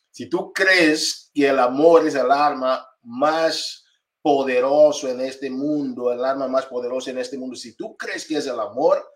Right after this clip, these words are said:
deja aquí en el comentario, ¿ok? Porque el amor mueve montañas. Felicitaciones a todos los que piensan lo mismo, ¿verdad? Stephanie, Ana de Jesús piensa lo mismo. Felicidades, Ana, Stephanie, ah, Rodríguez, impresionante. Ok,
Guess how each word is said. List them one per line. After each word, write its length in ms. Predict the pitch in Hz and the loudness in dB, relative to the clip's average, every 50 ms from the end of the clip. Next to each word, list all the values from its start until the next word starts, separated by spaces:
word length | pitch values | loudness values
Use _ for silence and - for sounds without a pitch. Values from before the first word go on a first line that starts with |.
| _ _ _ | _ _ _
deja 300 | _ 110 127 143 139 156 | _ _ -6 -4 -4 -6
aquí 140 | 139 - 143 | -8 -6 -6
en 80 | 123 120 | -6 -6
el 100 | 110 101 | -10 -10
comentario, 680 | 110 104 101 101 95 95 104 101 98 92 87 - - _ _ | -12 -12 -12 -14 -12 -10 -8 -8 -8 -8 -10 -14 -20 _ _
¿ok? 180 | 101 101 _ 127 127 - | -18 -16 _ -16 -16 -16
Porque 200 | 104 101 _ 107 | -18 -16 _ -10
el 80 | 107 | -10
amor 320 | 104 104 113 120 123 120 117 | -10 -10 -6 -6 -6 -6 -6
mueve 280 | 113 117 117 117 117 | -8 -6 -4 -4 -4
montañas. 1000 | 113 - - - - _ _ - 117 117 117 101 90 87 _ - _ - - _ _ _ _ _ _ _ _ | -6 -8 -12 -14 -16 _ _ -6 -6 -6 -6 -8 -12 -20 _ -20 _ -20 -20 _ _ _ _ _ _ _ _
Felicitaciones 1080 | _ 117 117 113 - 110 107 - 104 101 - - 127 135 135 143 143 143 143 139 - - | _ -8 -8 -8 -8 -12 -8 -6 -6 -6 -6 -4 -2 0 0 0 0 -2 -4 -4 -6 -10
a 80 | 117 113 | -14 -14
todos 240 | _ 120 123 123 120 | _ -8 -8 -8 -8
los 120 | 110 - | -10 -14
que 120 | - 101 | -16 -20
piensan 380 | - _ 123 123 120 120 120 110 | -16 _ -8 -8 -8 -8 -10 -14
lo 200 | 104 101 98 95 | -14 -14 -14 -14
mismo, 400 | 101 107 110 110 101 95 95 90 | -12 -12 -12 -12 -12 -14 -16 -18
¿verdad? 400 | 92 - 90 101 101 113 127 131 | -16 -16 -10 -6 -4 -2 -2 -2
Stephanie, 800 | 131 - 107 - - - 117 120 120 120 120 120 123 131 131 123 | -4 -8 -18 -20 -14 -8 -6 -6 -4 -4 -6 -8 -8 -10 -8 -2
Ana 380 | 123 120 120 120 120 123 120 120 | 0 0 0 0 0 -2 -4 -2
de 160 | 117 117 110 | -4 -8 -10
Jesús 400 | - 113 104 - 131 131 131 131 | -10 -12 -14 -12 -12 -12 -12 -12
piensa 300 | _ 127 123 120 123 117 | _ -6 -4 -4 -4 -6
lo 120 | 107 104 107 | -8 -8 -8
mismo. 300 | 117 127 131 123 123 - | -8 -10 -10 -12 -12 -14
Felicidades, 800 | 113 107 107 104 - 110 110 117 120 120 120 123 123 120 - - _ _ _ _ _ | -14 -14 -14 -12 -14 -6 -2 0 0 0 0 -4 -6 -6 -8 -14 _ _ _ _ _
Ana, 380 | - 117 120 127 131 127 123 123 | -2 0 0 0 0 -2 -4 -4
Stephanie, 920 | - - - 120 113 - 117 113 117 127 139 143 143 147 151 151 147 - - | -6 -6 -8 -8 -6 -4 -4 -4 -2 0 2 2 2 2 0 -2 -6 -10 -8
ah, 240 | 117 113 110 107 110 | -6 -4 -2 -2 -4
Rodríguez, 680 | 110 110 107 113 131 135 131 131 131 123 123 - _ _ | -4 -6 -8 -8 -8 -8 -6 -6 -6 -8 -8 -10 _ _
impresionante. 760 | 139 127 117 - - 95 90 - - 92 92 92 92 _ 143 | -16 -16 -14 -16 -16 -16 -16 -16 -16 -20 -20 -20 -8 _ -6
Ok, 120 | 160 - | -4 -4